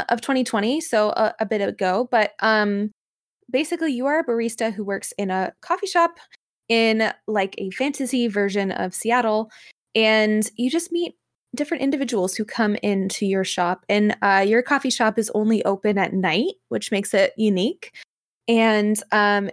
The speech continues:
it, it has, like, a nineties anime aesthetic, uh, but it's, like, pixel art, which is kinda cool.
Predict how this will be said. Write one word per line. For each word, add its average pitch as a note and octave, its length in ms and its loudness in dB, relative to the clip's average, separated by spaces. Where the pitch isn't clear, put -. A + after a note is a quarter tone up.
it, D#4 320 0
it A#3+ 80 -6
has, B3+ 300 -2
like, D#5 260 0
a A#3 40 0
nineties A3 840 0
anime G#3+ 800 0
aesthetic, F#3+ 800 -4
uh, G#3 360 4
but G3+ 160 -2
it's, G3 120 -8
like, G3 160 -6
pixel - 420 -4
art, F#4+ 420 0
which A#3 180 -4
is A#3 120 -4
kinda G#3+ 240 -6
cool. G#3 420 -2